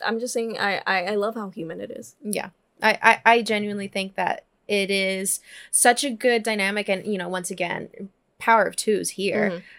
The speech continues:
Speaker 1: Mm-hmm.
Speaker 2: Um, we have their parent-child dynamic, and then we have, um, Joyce with Will, because Joyce is also very overprotective, but she's, you know,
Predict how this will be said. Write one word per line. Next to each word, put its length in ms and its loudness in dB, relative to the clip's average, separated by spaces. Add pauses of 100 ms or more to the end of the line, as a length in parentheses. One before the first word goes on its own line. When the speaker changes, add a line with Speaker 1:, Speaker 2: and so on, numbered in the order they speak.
(100)
Speaker 1:
Mm-hmm. 60 -2
Speaker 2:
Um, 380 -2
we 120 2
have 360 -2
their 260 6
parent-child 640 -4
dynamic, 320 -8
and 100 -8
then 80 -10
we 100 -10
have, 720 -6
um, 560 -10 (300)
Joyce 460 -2
with 240 -8
Will, 440 -2 (200)
because 260 -4
Joyce 320 0
is 100 -4
also 280 -6
very 220 -4
overprotective, 880 -6
but 100 -8
she's, 380 -8
you 100 -10
know, 240 -10